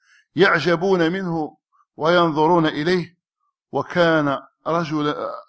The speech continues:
أبو بكر رجلا بكاء لا يملك عينيه إذا قرأ القرآن،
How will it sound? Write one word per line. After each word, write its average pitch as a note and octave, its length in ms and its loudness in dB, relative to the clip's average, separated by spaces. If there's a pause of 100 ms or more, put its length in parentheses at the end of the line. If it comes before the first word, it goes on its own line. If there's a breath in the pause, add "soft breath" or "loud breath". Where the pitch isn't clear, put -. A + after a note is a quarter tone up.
(140)
أبو C#3+ 240 -2
بكر D3+ 500 -2 (680)
رجلا D#3+ 560 0
بكاء C#3 640 0 (420)
لا G3+ 240 2
يملك E3+ 440 0
عينيه D3 680 0
إذا C#3+ 300 0
قرأ D#3 360 2
القرآن، C3+ 640 -2